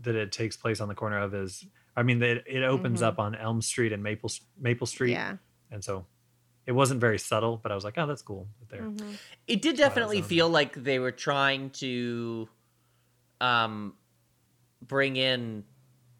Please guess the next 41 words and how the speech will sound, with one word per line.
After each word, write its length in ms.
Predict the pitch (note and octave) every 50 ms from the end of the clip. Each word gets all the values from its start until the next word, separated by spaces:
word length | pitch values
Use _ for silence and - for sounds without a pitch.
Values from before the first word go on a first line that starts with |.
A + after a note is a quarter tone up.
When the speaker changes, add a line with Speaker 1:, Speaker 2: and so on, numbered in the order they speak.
| _ _ _ _ _ _ _ _ _ _ _ _ _
Speaker 3:
sort 240 | - - D3+ C3+ B2
of, 120 | A2+ G#2
like, 240 | A#2 A2+ A2 - - -
other 560 | C3 C3 B2 C3+ B2+ B2 B2 A#2+ A#2+ A#2 A2 - _ _ _ _ _ _ _ _ _ _ _ _ _ _ -
horror 300 | - - C3+ C3 B2 A#2
movies 320 | A#2 A#2+ G#2+ G#2 A2 F#2+
of 100 | G#2+ F#2+
the 60 | F#2+ G2+
time. 580 | - A#2+ G#2+ G2+ G2 G2 G2 F#2+ F#2+ F#2+ G#2 _ _ _ -
Speaker 1:
Yeah. 200 | - A#2 G#2+ F#2+ F#2
Speaker 3:
And 120 | B2+ C3
just 160 | B2 D3 C#3+ -
horror 220 | C#3+ C3+ C3 B2+
movies 280 | B2 A#2+ G#2+ A2+ F#2+ G#2
in 100 | G#2 G2
general. 460 | G#2 G#2+ G2+ G2 G2 F#2+ F#2+ G2 - -
Like, 280 | - A#2+ A#2+ - - G#2
I 80 | B2+
mean, 200 | B2 B2+ B2 A#2+
the, 160 | G#2+ C3 B2+
the 160 | A2+ G2 C3 B2
thing 300 | - - C#3+ C#3 C3+ C3
with 180 | B2+ B2+ -
the 100 | - A#2+ G#2+
reading 420 | G#2 A#2 A2+ A#2 A2+ A#2 A#2 A2+
of 140 | A2 G2 G#2
the, 520 | A2+ A2 G#2+ G#2+ G#2+ G#2+ G#2+ G#2+ G#2+ G2 - _ _ - - - - - - - _ _ _ _ _
the 140 | - A#2 G#2+
spell 440 | - - - - A#2+ A2+ A#2 A2+ A2
or 80 | G#2+ A2
whatever 460 | G#2 A2+ G2+ G2+ F#2+ F#2 G2+ G2+ G2 G2
is 220 | G2 F#2+ - -
kind 220 | - - A2 G#2
of 100 | G#2+ -
like 260 | G2+ G#2 G2+ G2+ - - -
an 100 | A2 A2
Evil 280 | G2+ A2 G#2+ G#2+ A2
Dead 380 | G2+ G2+ G2+ F#2 F#2+ F#2 F2+ -
sort 180 | - - G#2 F#2+
of 100 | G2+ G2
thing. 420 | - G#2+ G2+ F#2+ F#2+ F#2 F#2+ F#2+